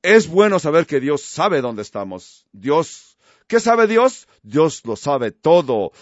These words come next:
Dios lo entiende todo. Jesús dijo que Dios sabe hasta la cantidad de cabellos que tienes en tu cabeza.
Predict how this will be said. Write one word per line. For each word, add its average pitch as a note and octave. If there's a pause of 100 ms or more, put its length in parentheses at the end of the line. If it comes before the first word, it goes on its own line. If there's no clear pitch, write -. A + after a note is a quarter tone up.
(140)
Dios D#3+
lo C#3
entiende D3 (160)
todo. C#3 (240)
Jesús C#3+
dijo G2+ (500)
que C3+
Dios D#3+ (120)
sabe F3
hasta C#3+
la A#2+
cantidad C3
de D3+
cabellos C#3
que B2
tienes C#3+
en A#2
tu A2
cabeza. B2